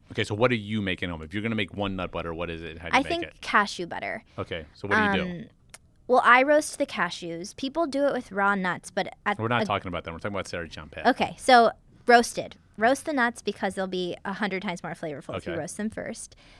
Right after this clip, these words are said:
Speaker 2: Then all you need to do is just put them in your food processor if you have a high-powered blender, you can use it also, and then just let it go.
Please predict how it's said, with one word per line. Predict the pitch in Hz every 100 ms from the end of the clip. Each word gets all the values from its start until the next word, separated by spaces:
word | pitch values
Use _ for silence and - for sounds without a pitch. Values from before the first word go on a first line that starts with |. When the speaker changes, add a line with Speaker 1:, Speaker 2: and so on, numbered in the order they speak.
| _
Speaker 2:
Then | 190 202 -
all | 208 247
you | 294
need | 285
to | 269
do | 226 302 262
is | 214
just | 202 - -
put | 240 240
them | 240
in | 220
your | 208
food | 262 226
processor | 180 - 180 - 156 -
if | -
you |
have | 202 196 202
a |
high-powered | 202 175 180 190 170
blender, | 165 151 160
you | 156
can | -
use | 175 165
it | - _ _
also, | - - - 170 233 - - _
and | 196 226
then | 220
just | 226
let | 185 214
it | 190
go. | 226 254 127